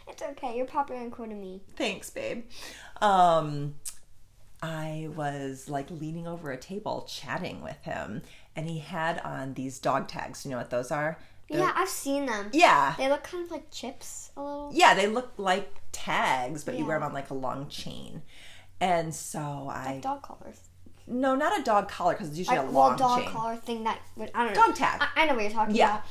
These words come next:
Speaker 2: So he was wearing these, and I was going,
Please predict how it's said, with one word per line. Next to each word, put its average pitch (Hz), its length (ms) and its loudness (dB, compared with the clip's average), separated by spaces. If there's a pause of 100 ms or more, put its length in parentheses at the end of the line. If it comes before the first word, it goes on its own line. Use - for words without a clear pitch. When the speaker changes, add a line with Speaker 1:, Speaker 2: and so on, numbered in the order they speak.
(240)
Speaker 2:
So - 220 0
he - 160 -2
was 247 160 -2
wearing 151 220 2
these, 147 200 -2
and 147 120 -2
I 139 160 -2
was 147 220 -2
going, 139 440 -2